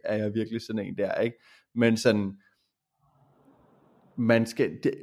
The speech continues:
lige præcis de ting, føler jeg alligevel, at man skal sådan holde sådan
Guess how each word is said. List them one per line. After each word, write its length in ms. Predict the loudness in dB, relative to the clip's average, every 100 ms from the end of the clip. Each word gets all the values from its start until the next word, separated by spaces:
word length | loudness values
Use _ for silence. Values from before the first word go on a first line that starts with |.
| -16 -12
lige 240 | -2 0 0
præcis 340 | 0 -2 -4
de 160 | -4 -6
ting, 340 | 0 0 0
føler 320 | 2 2 6
jeg 200 | 6 6 4
alligevel, 600 | 0 2 0 2 0 -2
at 240 | -2 0
man 180 | 0 -2
skal 160 | -4 -8
sådan 240 | -6 -6
holde 400 | -4 -2 -2 -6 -10 _ _ _
sådan 380 | -12 -6 -6 -8